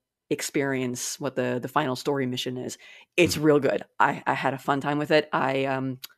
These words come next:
Speaker 1: I wanna fight more of the final g-, boss thing, but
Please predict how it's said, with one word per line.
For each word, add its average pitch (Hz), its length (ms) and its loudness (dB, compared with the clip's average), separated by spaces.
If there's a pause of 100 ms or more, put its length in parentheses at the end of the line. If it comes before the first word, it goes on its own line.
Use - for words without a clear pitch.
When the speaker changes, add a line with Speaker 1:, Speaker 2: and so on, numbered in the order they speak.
(180)
Speaker 1:
I - 100 0
wanna 156 220 4
fight 151 240 4
more 160 480 4 (260)
of 190 480 2 (320)
the 202 80 2
final 202 600 4 (680)
g-, - 220 -8
boss 190 460 4
thing, 220 320 -2
but 143 280 2